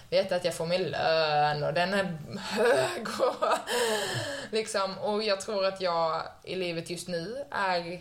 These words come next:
på en sån plats där jag värderar den tryggheten högre, liksom. Eller kanske inte heller tryggheten högre. Alltså jag tycker så, det är gött nu, det, jag har inga problem på, på det sättet som jag jobbar, och jag har lagat mycket uppdrag, jag har lagat mycket frihet,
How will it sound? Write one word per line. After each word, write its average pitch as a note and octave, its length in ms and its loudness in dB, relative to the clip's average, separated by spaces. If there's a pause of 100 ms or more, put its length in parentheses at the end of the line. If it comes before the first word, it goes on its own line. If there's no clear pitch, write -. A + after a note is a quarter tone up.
(160)
på G3+ 60 -8
en F3+ 80 -6
sån D#3+ 380 -4
plats F#3+ 300 -4
där F#3 80 -2
jag E3 260 -2
värderar D#3+ 460 -4
den F#3+ 200 -2
tryggheten E3 580 -6
högre, G#3 460 -4
liksom. - 360 -8 (1000)
Eller G#3 140 -2
kanske A#3+ 220 -4
inte G3+ 120 -2
heller A#3+ 160 0
tryggheten G3+ 540 -4
högre. D#3+ 600 -2 (280)
Alltså G#3 180 -2
jag G3+ 100 -2
tycker - 180 -6
så, - 120 -4
det D#3 200 -4
är G3+ 80 -8
gött D#4+ 200 -6
nu, B3+ 240 -2
det, G3 80 -2
jag F#3 180 0
har F3+ 80 0
inga A3+ 200 -4
problem F3+ 560 -4
på, F3+ 420 -4
på G3 80 -8
det F3+ 120 -2
sättet F3+ 420 -8 (440)
som F#3 200 -10
jag F3 120 -2
jobbar, E3+ 360 -2
och E3 80 0
jag E3 100 0
har E3+ 180 -2
lagat F3 300 -2
mycket E3+ 260 -6
uppdrag, E3 320 -4
jag E3 60 -4
har E3 80 -2
lagat E3+ 240 -4
mycket E3 220 -10
frihet, D#3+ 840 -6